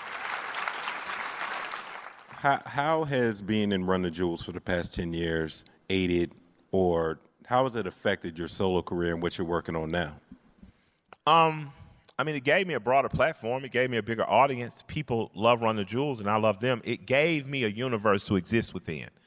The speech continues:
Speaker 2: Like, if you listen to Mobb Deep, you exist within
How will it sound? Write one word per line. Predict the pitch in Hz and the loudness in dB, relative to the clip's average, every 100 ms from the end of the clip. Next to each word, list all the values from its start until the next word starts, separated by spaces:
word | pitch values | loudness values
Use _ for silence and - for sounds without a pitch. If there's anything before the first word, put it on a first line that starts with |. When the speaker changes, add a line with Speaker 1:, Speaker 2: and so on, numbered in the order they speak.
| _ _ _ _ | _ _ _ _
Speaker 2:
Like, | 123 135 | -2 -2
if | 135 | -6
you | 202 | -4
listen | 190 170 | -4 -2
to | 156 | 2
Mobb | 160 160 | 4 6
Deep, | 156 220 147 | 4 2 2
you | 135 | 2
exist | 113 127 175 - | 2 2 2 0
within | 135 127 117 113 | 0 2 2 0